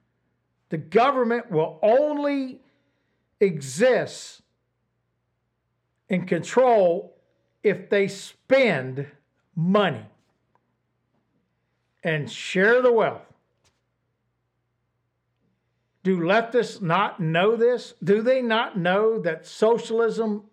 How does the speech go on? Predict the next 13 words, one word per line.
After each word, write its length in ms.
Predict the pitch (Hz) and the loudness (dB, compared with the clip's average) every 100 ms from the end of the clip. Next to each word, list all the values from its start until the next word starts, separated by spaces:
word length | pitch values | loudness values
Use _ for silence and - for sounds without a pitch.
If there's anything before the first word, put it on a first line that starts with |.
| - | -6
merely 540 | 160 175 214 220 220 | -4 0 2 2 0
spends 840 | 220 - - 180 160 151 165 156 - _ _ _ _ _ - | -2 -8 -4 -2 -2 -4 -8 -12 -20 _ _ _ _ _ -8
what 360 | 170 185 190 - _ | -2 0 -2 -10 _
capitalism 840 | - 196 190 190 175 170 156 156 | 0 0 0 -2 -2 -2 -2 -6
creates? 720 | 156 - 165 156 139 131 - - _ _ _ _ _ _ _ _ _ _ _ _ _ _ _ _ _ | -6 -4 -2 -2 -4 -8 -20 -20 _ _ _ _ _ _ _ _ _ _ _ _ _ _ _ _ _
They 180 | - 190 | 0 0
take 460 | 190 - 190 190 - | 0 0 0 -2 -12
your 560 | 170 131 156 262 330 262 | -12 -2 2 4 2 2
dollars 640 | 196 143 127 139 - - _ _ _ _ _ | 0 0 -4 -16 -20 -20 _ _ _ _ _
that 200 | 185 190 | -4 -2
you 220 | 214 311 | 0 2
have 260 | 285 247 185 | 4 4 4
earned 460 | 175 156 139 156 | 2 2 -2 -6